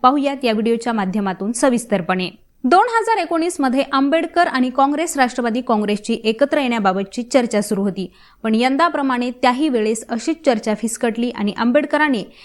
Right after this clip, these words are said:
एमआयएम सोबत वंचित बहुजन आघाडीची स्थापना केली.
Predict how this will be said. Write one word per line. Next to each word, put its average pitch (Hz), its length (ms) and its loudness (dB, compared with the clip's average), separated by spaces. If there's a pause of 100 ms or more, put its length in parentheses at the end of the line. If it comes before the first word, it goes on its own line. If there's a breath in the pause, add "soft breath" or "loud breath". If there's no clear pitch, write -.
(180 loud breath)
एमआयएम 320 480 2
सोबत 269 400 -2
वंचित 247 340 0
बहुजन 240 420 0
आघाडीची 208 460 -2
स्थापना 220 420 0
केली. 185 320 -2